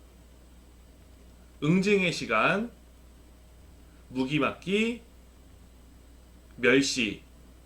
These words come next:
이렇게 가져와서 하시면 되겠습니다. 자,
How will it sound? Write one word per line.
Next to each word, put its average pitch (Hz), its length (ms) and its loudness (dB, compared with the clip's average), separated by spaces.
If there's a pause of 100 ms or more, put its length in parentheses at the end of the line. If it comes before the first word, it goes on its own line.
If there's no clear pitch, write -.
(160)
이렇게 196 680 -4
가져와서 127 520 -2
하시면 156 540 -4
되겠습니다. 110 600 -10 (1800)
자, 190 320 4